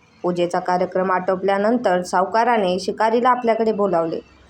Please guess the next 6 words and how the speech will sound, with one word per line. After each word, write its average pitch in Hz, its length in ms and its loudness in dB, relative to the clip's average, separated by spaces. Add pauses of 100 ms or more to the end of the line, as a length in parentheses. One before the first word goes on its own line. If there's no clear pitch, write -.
(340)
आणि 202 400 2
दुसऱ्या 208 320 0
दिवशी 240 400 0
कर्ज 202 340 2
फेडण्यास 185 460 0
सांगितले. 170 480 -4